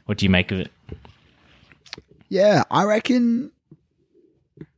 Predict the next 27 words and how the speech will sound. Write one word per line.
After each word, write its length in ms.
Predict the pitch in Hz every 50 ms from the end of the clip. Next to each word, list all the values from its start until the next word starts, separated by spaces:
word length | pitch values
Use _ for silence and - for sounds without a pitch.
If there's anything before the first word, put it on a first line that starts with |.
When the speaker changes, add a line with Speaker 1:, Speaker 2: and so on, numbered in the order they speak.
| _ _ _ _ _ _
Speaker 2:
I'm 280 | - 156 170 185 196 185
nervous 440 | 175 170 165 160 156 156 143 - -
about, 560 | 139 127 123 123 120 117 117 - - - - - - - _ _ _ _ _
about 340 | - 123 117 123 117 110 101
Murdoch, 560 | 110 117 110 104 107 113 110 127 147 - - - - - -
and 100 | 117 117
I'm 160 | 113 120 123
nervous 440 | 127 127 127 127 117 123 120 - -
about 600 | 117 113 117 113 113 113 110 110 - - - - _ _ _ _ _ _ _ _ _ - - _ _ _ _ _ _ _ _ _ _ _ _ _ _ _ _ _
the 640 | - 101 101 113 113 110 107 107 104 104 104 - - _ _ _ _ _ _ _ _ _ _ _ _ _ _ _ _ _ _ _ _ - - _ _ _ _ _ -
incredibly 720 | - 120 117 - 120 - 131 120 120 123 120 107 117 113 113
strong 460 | - - - 131 123 113 113 107 101
link 260 | 104 110 117 113 -
there 120 | - 117 110
seems 320 | 107 - 110 107 107 -
to 60 | -
be 240 | - 104 101 101 104
between 340 | 92 101 - - 113 104 101
Scott 300 | 98 - - 113 95 85
Morrison 600 | 101 101 92 95 101 101 - - 101 101 98 98
and 80 | 98
this 180 | 98 98 - -
Liberal 180 | 107 98 95 98
government 500 | 92 95 92 87 92 92 98 101 95 -
and, 240 | - 104 107 104 90 -
and 240 | - 98 101 101 98
Murdoch. 520 | 95 95 98 107 117 131 151 - - -